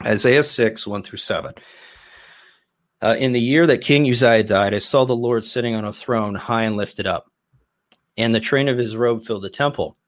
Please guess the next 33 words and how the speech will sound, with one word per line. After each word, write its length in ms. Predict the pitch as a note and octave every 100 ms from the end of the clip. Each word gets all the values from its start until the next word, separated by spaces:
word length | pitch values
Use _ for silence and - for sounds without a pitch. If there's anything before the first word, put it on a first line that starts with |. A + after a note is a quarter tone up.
| _
Above 300 | A2+ A#2 A#2
it 100 | -
stood 320 | - B2+ G#2+
seraphim. 640 | - B2 C3+ - G#2 F2+ - _ _
Each 200 | A2+ B2
one 160 | A#2+
had 160 | A2+ A2+
six 360 | - C3 B2+ -
wings. 380 | A2 A2 A2+
With 140 | G#2 F#2+
two 200 | - A#2
he 100 | A2+
covered 340 | - A2+ A2
his 160 | G#2 -
face, 440 | A#2 A2 A2 -
with 160 | G2+ G2
two 200 | - A2+
he 120 | G#2
covered 320 | G2+ A2 G2+
his 180 | G2 -
feet, 320 | - A2 G#2+
and 100 | G2+
with 120 | G2 -
two 340 | - G#2+ G2 - _ _ _
he 120 | A2
flew. 500 | - B2 A#2 B2+ -
And 260 | A2 G#2 G2+
one 280 | - A#2 C3
cried 380 | A2+ C3+ B2 A2+
to 80 | A2
the 120 | G#2+
other, 200 | A#2+ A2+
saying, 480 | - A2+ G#2+ G2